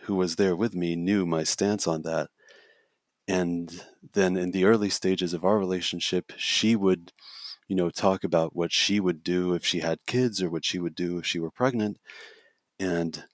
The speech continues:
assumed that I understood that it meant that she wants kids. But actually, you know, you could ask me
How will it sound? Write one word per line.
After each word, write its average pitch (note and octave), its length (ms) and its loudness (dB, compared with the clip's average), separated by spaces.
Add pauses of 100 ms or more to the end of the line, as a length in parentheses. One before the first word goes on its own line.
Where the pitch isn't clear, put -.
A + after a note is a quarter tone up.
(360)
assumed F#2+ 560 4
that E2 160 -2 (340)
I F#2 640 6
understood F2 640 -2
that E2 120 0
it E2+ 160 -4
meant E2+ 600 -4
that F2 180 -2
she - 200 0
wants E2 360 -2
kids. D#2 400 -6 (100)
But D#2+ 180 -8
actually, F2+ 360 0
you E2+ 120 -6
know, D#2+ 100 -4
you F2+ 140 -4
could E2+ 140 0
ask D#2+ 240 0
me F#2+ 300 2